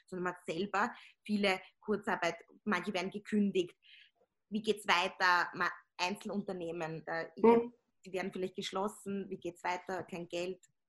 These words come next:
Speaker 1: Wie
Speaker 2: Mhm.
Speaker 1: kann man da am besten da, mit dem umgehen?
Speaker 2: Mhm. Nun, es ist ja nicht nur die gesundheitliche Situation, sondern, wie Sie richtig sagen, das Nachher, das uns beschäftigt, weil für viele Menschen das, was sie bis jetzt aufgebaut haben,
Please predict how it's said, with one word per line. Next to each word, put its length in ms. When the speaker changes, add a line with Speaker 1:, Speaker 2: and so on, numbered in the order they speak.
Speaker 1:
Wie 100
Speaker 2:
Mhm. 380
Speaker 1:
kann 120
man 100
da 80
am 100
besten 380
da, 240
mit 180
dem 160
umgehen? 480
Speaker 2:
Mhm. 400
Nun, 460
es 260
ist 360
ja 80
nicht 280
nur 100
die 80
gesundheitliche 720
Situation, 580
sondern, 380
wie 80
Sie 100
richtig 380
sagen, 240
das 180
Nachher, 440
das 200
uns 160
beschäftigt, 600
weil 320
für 160
viele 320
Menschen 440
das, 240
was 100
sie 120
bis 180
jetzt 240
aufgebaut 580
haben, 480